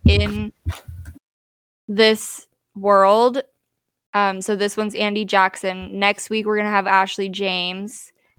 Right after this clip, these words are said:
then Nicole Dykes, Hayden Hall, Cora Rose, J R Gray,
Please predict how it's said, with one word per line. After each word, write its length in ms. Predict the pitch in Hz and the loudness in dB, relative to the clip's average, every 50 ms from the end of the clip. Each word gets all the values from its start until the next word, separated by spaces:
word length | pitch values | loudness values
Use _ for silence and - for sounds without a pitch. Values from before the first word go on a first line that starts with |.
| _ - | _ -8
then 340 | 202 208 202 202 202 202 196 | -4 -2 -2 -2 -2 -2 -2
Nicole 460 | 196 190 - - - 214 208 208 202 | -4 -4 -4 -2 0 0 2 0 0
Dykes, 600 | 202 220 208 196 196 208 220 - - - - - _ | 2 2 2 4 4 2 0 -2 -6 -18 -20 -20 _
Hayden 500 | 233 196 196 220 208 220 202 220 226 226 | -16 -6 0 2 2 2 2 0 -4 -4
Hall, 600 | 220 220 208 196 190 185 185 190 196 208 226 _ _ _ - | 0 2 4 4 4 4 2 2 -2 -4 -8 _ _ _ -14
Cora 400 | - 226 220 220 226 233 240 240 | -6 -2 0 2 4 4 4 4
Rose, 560 | 220 208 196 185 180 180 180 180 185 190 - _ _ 202 | 4 2 2 4 2 2 0 -2 -4 -8 -12 _ _ -18
J 360 | 190 - 208 208 202 208 208 208 | -12 -4 0 2 2 4 6 6
R 180 | 214 220 226 | 6 6 4
Gray, 600 | 226 214 208 202 190 185 180 180 180 185 190 - | 2 0 0 2 2 4 2 2 0 -2 -6 -8